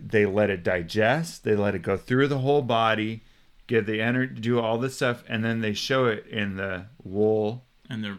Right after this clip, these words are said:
Speaker 2: yeah,
Speaker 1: and
Speaker 2: and
Speaker 1: the
Speaker 2: the
Speaker 1: milk.
Speaker 2: quality of their
Speaker 1: Yeah.
Speaker 2: wool and milk. Yeah.
Speaker 1: Yeah, so the results show for themselves, not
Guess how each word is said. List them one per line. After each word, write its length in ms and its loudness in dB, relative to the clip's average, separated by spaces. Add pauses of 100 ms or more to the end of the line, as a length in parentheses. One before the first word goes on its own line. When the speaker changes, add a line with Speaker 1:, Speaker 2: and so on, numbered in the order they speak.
Speaker 2:
yeah, 280 -8
Speaker 1:
and 100 -6
Speaker 2:
and 140 2
Speaker 1:
the 40 0
Speaker 2:
the 60 2
Speaker 1:
milk. 240 4
Speaker 2:
quality 240 -4
of 80 -4
their 140 0
Speaker 1:
Yeah. 40 -8
Speaker 2:
wool 240 -8
and 100 -10
milk. 220 -10 (220)
Yeah. 120 -10 (360)
Speaker 1:
Yeah, 300 6
so 200 2
the 320 4
results 800 2
show 340 2
for 160 -4
themselves, 840 -4
not 440 0